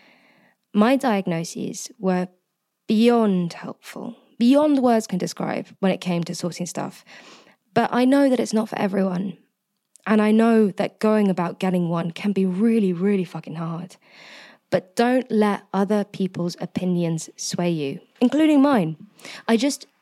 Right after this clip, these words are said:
implore you to stay away from anything that reeks of shame or judgment.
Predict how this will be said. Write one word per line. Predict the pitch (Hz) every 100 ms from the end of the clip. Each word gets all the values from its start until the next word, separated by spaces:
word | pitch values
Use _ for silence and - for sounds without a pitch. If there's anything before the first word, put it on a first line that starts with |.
| _ _
implore | 240 226 247 254
you | 262 220 190
to | 190
stay | - 214 233
away | - 202 208 208
from | 196 185
anything | - 190 196 180
that | 180 -
reeks | 208 214 -
of | 175
shame | - - 190 208 175 165 -
or | 170
judgment. | 160 170 180 - 156 123 -